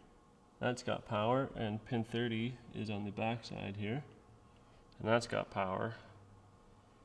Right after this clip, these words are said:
Uh, eighty-six, eighty-seven. This one shouldn't have power, and this one shouldn't have power, and it does.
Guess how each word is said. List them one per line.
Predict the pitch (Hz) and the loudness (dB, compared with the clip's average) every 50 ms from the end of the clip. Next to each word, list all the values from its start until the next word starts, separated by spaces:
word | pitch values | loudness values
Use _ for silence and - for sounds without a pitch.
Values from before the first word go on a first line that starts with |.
| - - - - - - - - - - - - - - - - - - - - - - | -20 -20 -20 -20 -20 -20 -20 -20 -20 -18 -18 -18 -16 -18 -18 -18 -20 -20 -20 -8 -2 0
Uh, | 139 135 135 131 131 127 127 131 127 | 2 4 4 4 4 4 4 2 2
eighty-six, | 110 131 135 117 113 113 - - - - 143 147 143 143 - - - - - - - - - - - - - - - - - - - - - - - - - - - - - - - - - - - 110 | 2 2 2 2 0 -2 0 0 0 2 2 0 0 0 0 0 0 2 4 4 4 4 4 2 2 0 -4 -6 -10 -14 -18 -20 -20 -20 -20 -20 -20 -20 -20 -20 -20 -20 -20 -20 -20 -20 -20 -14 -10 -8
eighty-seven. | 107 110 107 - - 131 117 107 110 | -6 -6 -6 -6 -4 -2 -2 0 -2
This | 123 - | -2 -2
one | 143 117 113 | -2 -2 -2
shouldn't | - - - 120 113 107 | -2 -2 -2 -2 0 0
have | 110 107 110 - - | -2 -4 -4 -6 -4
power, | 113 104 104 104 110 123 135 135 - - - - | -2 -2 0 0 0 -2 -4 -6 -12 -16 -18 -12
and | - 110 107 110 | -8 -4 -2 -2
this | 127 131 - - | 0 0 2 2
one | 120 113 | 2 2
shouldn't | 104 - - 110 107 104 | 2 0 0 -2 0 0
have | 98 101 - | -2 -2 -2
power, | - - 101 101 104 107 104 - - | 0 2 4 4 4 4 2 0 -2
and | 110 104 | 0 0
it | 104 98 98 92 - | 0 -2 -4 0 6
does. | - 113 98 82 82 - - - - | 8 8 8 8 6 2 -6 -8 -10